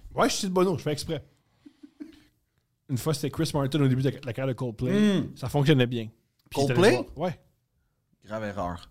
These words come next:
Speaker 1: Mais ça fonctionne, le Coldplay.
Speaker 2: Je sais, mais
Speaker 1: C'est, c'est, les, les, nos Canadiens rentrent sur la glace, sur du Coldplay. Ça,
Speaker 2: C'est une
Speaker 1: réussi.
Speaker 2: honte.
Speaker 1: Je sais. Bref. Une fois, Chris Martin est avec Bono, puis il a dit, « Faut que j-,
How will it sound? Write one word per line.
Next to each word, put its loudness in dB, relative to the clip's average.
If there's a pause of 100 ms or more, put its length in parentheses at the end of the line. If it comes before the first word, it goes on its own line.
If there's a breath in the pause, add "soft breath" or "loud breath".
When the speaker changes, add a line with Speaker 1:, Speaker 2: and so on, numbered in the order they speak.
(140)
Speaker 1:
Mais -14
ça -8
fonctionne, -10
le -12
Coldplay. -4
Speaker 2:
Je 6
sais, 6
mais 2 (200)
Speaker 1:
C'est, -14
c'est, -14
les, -12
les, -6 (260)
nos 2
Canadiens -4
rentrent -6
sur -10
la -10
glace, -12
sur -8
du -8
Coldplay. -6 (120)
Ça, -2
Speaker 2:
C'est 8
une 12
Speaker 1:
réussi. 2
Speaker 2:
honte. 6 (100)
Speaker 1:
Je -2
sais. -8 (580)
Bref. 0
Une -20
fois, -2
Chris 2
Martin 4
est 2
avec 0
Bono, 4
puis -8
il -8
a -8
dit, « -12
Faut -2
que 2
j-, -8